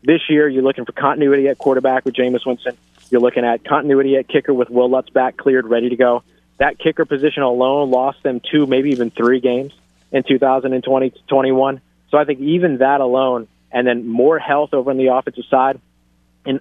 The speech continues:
underrated, sort of undervalued and undercovered move that the Saints made this offseason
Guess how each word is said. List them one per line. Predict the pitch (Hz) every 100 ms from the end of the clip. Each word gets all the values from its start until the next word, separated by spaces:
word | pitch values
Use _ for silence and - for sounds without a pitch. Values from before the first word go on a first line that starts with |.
| -
underrated, | 147 165 180 185 180 180 170 143 156 151 151 151 143
sort | 143 135
of | 123
undervalued | 131 143 160 160 139 135 135 139 131 131 131 127
and | 120
undercovered | 117 131 139 - - 143 139 120
move | 123 139 127
that | 127
the | -
Saints | 135 -
made | 131 127
this | 113
offseason | 123 120 123